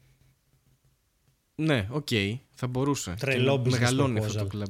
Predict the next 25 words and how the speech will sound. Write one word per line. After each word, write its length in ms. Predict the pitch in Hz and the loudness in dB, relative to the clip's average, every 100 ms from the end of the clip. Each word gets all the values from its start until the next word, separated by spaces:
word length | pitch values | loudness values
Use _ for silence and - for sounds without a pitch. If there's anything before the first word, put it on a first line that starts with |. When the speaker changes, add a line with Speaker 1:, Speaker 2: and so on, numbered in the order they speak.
| 101 | -4
Speaker 2:
Τρελό. 340 | 113 117 110 | 0 2 0
Speaker 1:
Ναι. 280 | 95 - _ | -2 -6 _
Speaker 2:
Τα 60 | - | -8
ακούσατε 380 | 107 135 135 120 | -4 -4 -2 -2
εδώ 140 | 113 | -2
πρώτη 220 | 120 120 | -2 -6
φορά. 300 | - 107 95 - | -4 -6 -6 -8
Speaker 1:
Τρελό. 380 | 101 110 104 - _ _ _ - - - - _ _ _ _ | -8 -6 -6 -10 _ _ _ -20 -20 -20 -20 _ _ _ _
Θα 100 | 160 | -4
βγάλουν 240 | 120 147 151 | 0 2 2
πολλά 200 | 135 135 | 2 0
λεφτά 220 | 120 107 | 0 -6
από 80 | 98 | -8
αυτό, 180 | - | -8
πιστεύω. 380 | 101 - 101 101 - _ _ _ _ _ _ _ _ _ | -10 -8 -10 -10 -14 _ _ _ _ _ _ _ _ _
Speaker 2:
Το 100 | 123 | -8
πιστεύεις, 400 | - - 247 117 | -4 -2 0 2
ε; 80 | 139 | 2
Speaker 1:
Κλείνουμε 260 | 143 143 | 2 0
τώρα 200 | 131 143 | 2 0
το 120 | 135 120 | 0 -2
podcast 340 | 127 - 151 | -2 -2 -4
και 160 | - 127 | -4 -6
ξεκινάμε 420 | - 120 135 143 | -8 -6 -4 -4
αυτό. 300 | 123 127 | -6 -6